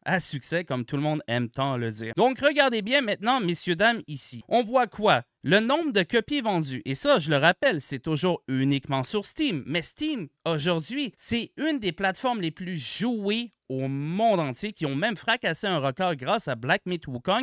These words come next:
il y a quelques mois de ça. Donc oui, Steam est à prendre en très grande considération au lieu des consoles. Donc sur ce point-là, regardez, il y aurait eu, on va arrondir le tout, quatre cent quatre-vingt mille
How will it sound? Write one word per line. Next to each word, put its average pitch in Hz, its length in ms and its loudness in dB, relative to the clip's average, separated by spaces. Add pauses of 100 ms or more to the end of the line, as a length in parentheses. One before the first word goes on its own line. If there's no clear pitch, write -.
il 160 140 0
y 190 40 6
a 175 60 6
quelques 240 380 -2
mois 143 260 2
de 117 140 -4
ça. 151 180 0
Donc 202 320 -4
oui, 233 300 -4
Steam 277 520 -2
est 165 200 -2
à 156 100 2
prendre 214 360 0
en 131 180 -2
très 226 300 0
grande 196 260 -2
considération 185 1160 0 (100)
au 233 140 0
lieu 208 200 0
des 135 120 -2
consoles. 120 640 -4
Donc 214 260 6
sur 185 220 -2
ce 185 120 0
point-là, 180 580 2
regardez, 202 640 2
il 240 160 -2
y 269 80 4
aurait 247 260 2
eu, 330 220 0
on 135 100 -6
va 131 140 0
arrondir 127 460 -2
le 170 120 0
tout, 294 280 -6 (120)
quatre 330 220 2
cent 320 340 -2
quatre-vingt 254 560 0
mille 247 260 -4